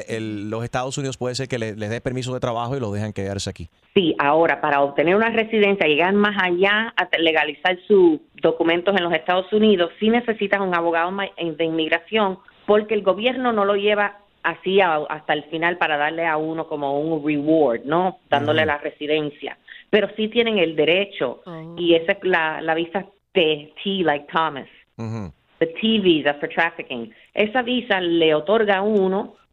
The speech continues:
Speaker 2: el, la residencia. Entonces tengo, he visto muchos casos. Yo misma he tenido casos que vienen a verme de, mm, que están bajo un caso federal, son testigos contra el coyote o algo similar. Entonces nosotros hacemos los trámites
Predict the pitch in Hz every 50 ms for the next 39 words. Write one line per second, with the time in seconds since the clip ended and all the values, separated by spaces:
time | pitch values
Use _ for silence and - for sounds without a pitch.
0 | _ _ _ - 160 160 156 151 151 147 147 147 120 147 160 156 151 151 143 -
1 | - 143 139 156 165 165 165 165 165 165 - 147 120 113 101 - - - _ _
2 | _ _ _ _ _ - 156 156 151 180 175 185 190 - - 185 190 196 196 190
3 | - - 185 190 185 196 208 202 - 226 214 226 262 262 - 247 - - 170 151
4 | - - 156 160 170 185 202 208 208 214 208 196 208 196 190 190 180 185 185 -
5 | 190 190 - 202 202 - 180 165 170 160 160 170 180 180 175 180 185 190 196 190
6 | 190 180 170 - - _ _ 165 160 156 151 - 165 160 156 151 147 - - 165
7 | 170 170 170 165 160 160 - 170 165 165 165 - - 160 160 160 - - 185 -
8 | - 175 165 165 160 165 165 165 165 170 175 175 - - - _ _ _ 180 170
9 | 160 160 - 190 - - _ - 185 190 185 180 190 185 190 - 165 156 151 -
10 | 165 165 165 - 160 165 160 175 185 196 196 196 196 190 185 - - 170 156 151
11 | 156 160 160 180 175 - - 208 208 208 220 220 214 196 190 190 208 214 - -
12 | - _ _ _ _ - 165 165 165 180 175 185 196 190 185 180 175 175 170 175
13 | 185 175 170 185 196 196 - 190 180 185 190 190 190 190 214 208 214 202 190 175
14 | 185 180 175